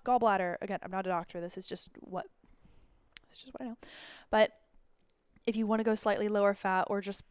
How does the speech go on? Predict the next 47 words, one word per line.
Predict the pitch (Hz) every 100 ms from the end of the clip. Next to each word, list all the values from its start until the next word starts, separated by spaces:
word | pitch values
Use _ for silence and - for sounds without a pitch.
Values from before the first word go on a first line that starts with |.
| _ -
save | - 214 202 190 -
the | -
fats | 196 190 185 - -
for | 190
the | 196
avocado | 185 185 - 175 175 196
and | - 196
you | 185
wanna | 185 185
do | 180 185 175 170 170 175 _ _ -
egg | 190 208
whites | 214 233 - -
instead | 214 208 190 175
of |
whole | 175 - 185 190 -
eggs | 233 254 254 - -
to | 262
reduce | 247 247 254
some | - 254
of | 254
that | 262 254 -
fat, | 254 247 269 _ - _ _ _ _ -
absolutely | 269 247 - 233 220 208
go | 170
for | 190 - -
it. | - _ _ _ _ _
Or | 302 311 294 311
if | -
you're | 262
like, | 254 247
"What | - 233 240
is | 240
she | 233
thinking? | - 294 285 233 214 -
I | 208
want | 202 196
carbs," | - 254 240 202 208 - - _ _ _ _ _ _ _
add | 233 277
in | 311 302 294
some | - 285
sourdough, | - 240 202 180 165 104 -
add | 185
in | 202 208 214 226
some | - 220
more | 214 226 226
dark | 220 226 226 -
berries, | 254 214 175 190 202